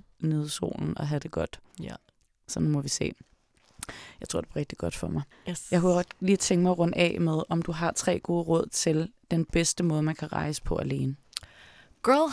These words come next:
Speaker 2: how can you do me like this? <laughs>
Speaker 1: On the
Speaker 2: En, to,
Speaker 1: spot.
Speaker 2: tre. Øhm, spørg mig lige igen. Jeg
Speaker 1: Om du har tre gode råd til
Speaker 2: <laughs>
Speaker 1: den bedste måde, man kan rejse alene.
Speaker 2: Ja, du skal gøre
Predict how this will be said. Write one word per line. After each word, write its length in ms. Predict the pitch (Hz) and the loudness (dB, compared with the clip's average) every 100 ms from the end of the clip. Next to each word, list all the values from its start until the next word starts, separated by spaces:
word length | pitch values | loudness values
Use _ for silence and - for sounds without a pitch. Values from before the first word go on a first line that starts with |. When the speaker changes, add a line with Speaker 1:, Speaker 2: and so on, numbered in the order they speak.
| - | 4
Speaker 2:
how 100 | 311 | 2
can 180 | 311 | 4
you 100 | 311 247 | 2 2
do 80 | 320 | 2
me 160 | 359 | 2
like 100 | 196 202 | 0 2
this? 180 | 220 214 202 - - 240 330 | 2 4 6 6 8 8 8
<laughs> 520 | 277 294 247 - - | 8 6 2 2 12
Speaker 1:
On 180 | 208 208 | 12 12
the 60 | 254 | 10
Speaker 2:
En, 40 | 202 | 12
to, 0 | |
Speaker 1:
spot. 240 | 190 160 | 12 12
Speaker 2:
tre. 180 | 214 214 - - - - - - - _ _ - | 12 6 -4 -14 -14 -16 -20 -20 -20 _ _ 2
Øhm, 1080 | 240 247 254 247 247 240 247 247 247 247 233 - _ _ - - - _ _ _ - | 6 6 6 4 4 4 4 4 2 0 -4 -8 _ _ -20 -20 -20 _ _ _ -18
spørg 240 | - - 180 | -10 -4 -4
mig 100 | 175 | -4
lige 100 | 156 | -4
igen. 200 | 151 156 190 | -6 -10 -12
Jeg 80 | - 170 - - - 170 | -10 -10 -12 -16 -14 -4
Speaker 1:
Om 120 | 180 | 0
du 60 | 180 | 2
har 100 | 180 | 0
tre 240 | 170 185 | 0 0
gode 200 | 196 190 | 0 0
råd 180 | 175 175 | 2 0
til 460 | - - 170 175 156 | 0 2 2 2 0
Speaker 2:
<laughs> 60 | |
Speaker 1:
den 160 | 175 165 | -2 0
bedste 340 | 175 170 - | 2 0 0
måde, 460 | 175 156 156 156 170 - - - | 0 4 4 4 2 -2 -20 -4
man 220 | 165 151 | -2 -2
kan 260 | 135 - - | -4 -6 -2
rejse 280 | 147 139 | -2 -2
alene. 360 | 151 143 135 143 - _ | -2 -2 -2 -6 -10 _
Speaker 2:
Ja, 80 | 170 - _ - | -8 -8 _ -12
du 120 | 190 | -10
skal 180 | 180 185 | -10 -8
gøre 240 | 170 175 | -4 -2